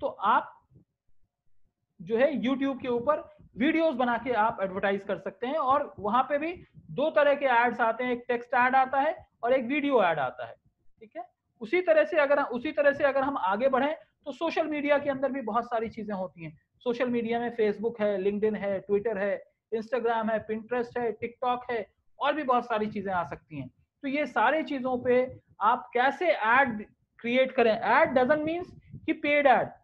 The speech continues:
ad means something that you are communicating to someone,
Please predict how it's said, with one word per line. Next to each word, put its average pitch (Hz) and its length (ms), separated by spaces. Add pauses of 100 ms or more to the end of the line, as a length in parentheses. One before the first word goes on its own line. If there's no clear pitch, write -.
(120)
ad 285 240
means 330 220 (920)
something 320 400
that 302 180
you 311 140
are 302 140
communicating 285 540
to 269 100
someone, 202 280